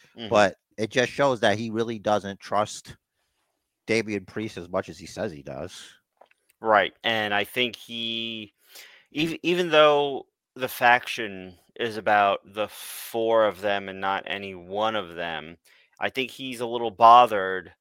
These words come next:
Speaker 1: that he's getting less spotlight now that Damian Priest has the briefcase.
Speaker 2: Yeah.
Speaker 1: Which, of course,
Speaker 2: Um,
Speaker 1: contains a contract.
Speaker 2: a contract for any championship.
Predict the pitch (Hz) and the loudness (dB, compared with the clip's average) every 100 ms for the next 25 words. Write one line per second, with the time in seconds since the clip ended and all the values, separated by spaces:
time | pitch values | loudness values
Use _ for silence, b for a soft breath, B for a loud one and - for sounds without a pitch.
0 | _ 98 87 101 98 92 - - 113 110 | _ -20 -8 -2 0 -2 -6 -16 -14 -12
1 | 107 95 - 101 98 95 92 90 98 - | -12 -12 -6 -4 -4 -10 -8 -6 -6 -6
2 | - - 101 87 65 92 80 90 90 87 | -14 -6 -2 0 0 -4 -4 -6 -8 -10
3 | 92 90 82 80 95 87 - 87 85 80 | -14 -14 -16 -18 -20 -20 -10 -8 -8 -10
4 | - - 101 - - - - _ _ _ | -14 -14 -14 -16 -20 -20 -20 _ _ _
5 | _ _ _ _ _ _ _ 98 113 104 | _ _ _ _ _ _ _ -4 0 2
6 | 87 78 71 - _ _ _ _ _ - | 2 -2 -8 -18 _ _ _ _ _ -12
7 | - - 190 185 160 - 143 127 101 - | -4 -2 6 8 8 4 -4 -4 -4 -4
8 | 113 92 76 - - _ - _ _ _ | -2 -2 -2 -10 -12 _ -20 _ _ _
9 | _ _ _ _ _ _ _ _ _ _ | _ _ _ _ _ _ _ _ _ _
10 | _ _ - - 156 165 190 - 185 180 | _ _ -10 -2 4 6 4 2 8 10
11 | 170 - - B B B B B B B | 10 4 -8 B B B B B B B
12 | _ _ _ _ _ _ _ _ _ _ | _ _ _ _ _ _ _ _ _ _
13 | _ _ _ _ _ _ _ - 151 170 | _ _ _ _ _ _ _ -2 0 6
14 | 180 170 135 - 101 - 85 73 - 67 | 6 4 -2 -2 -2 -2 -10 -14 -14 -14
15 | - | -16